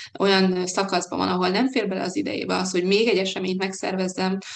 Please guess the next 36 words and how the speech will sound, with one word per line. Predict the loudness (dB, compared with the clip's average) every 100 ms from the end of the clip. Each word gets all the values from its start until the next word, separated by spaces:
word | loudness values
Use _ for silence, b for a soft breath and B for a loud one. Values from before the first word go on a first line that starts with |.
| B
akkor | -6 0 4
már | 6
érdemes | 6 4 0 0
valakit | -4 -4 -6 -6
felfogadni. | -6 -4 -4 -4 -4 -2 -2 -4 B B
Én | 0 2
is | 4
nemrég | 4 4 2
csöppentem | 0 0 0 0 0
egy | 2
ilyen, | 2 2 2
ö, | 0 -2 -4 -6 -8 -10
körbe, | -4 0 0 0 -4 -4
egy | -4 -2 0
női | 0 0
vállalkozókat | 0 0 -2 -2 -2 -2 -2 -4 -2 -2 -4 -12 -18 -20 -6 -2 -2 -4 -2
foglalkoztató, | 2 2 2 0 -4 -4 -2 2 2 0
ö, | -2 -2 -2 -4 -8 _ B B -20 _ -20 -18 -4
céghez, | 4 4 4 2 2 2
úgymond, | 2 2 0 -2
hogy, | -2 0 2
ö, | 2 2 0
hogy | -4 -4 0
annyira | 4 4 2
sokat | -2 -4 -4
teendője, | -2 0 0 2 2
hogy | 2 -2
egyszerűen | -4 -4 -2
már | 0
nem | 2
bírta | 0 0 -2
magának | -4 -4 -6 -6
megcsinálni | -8 -6 -4 -4 -4
ezt | -6 -4
az | -2
eseményt, | 0 0 2 2 0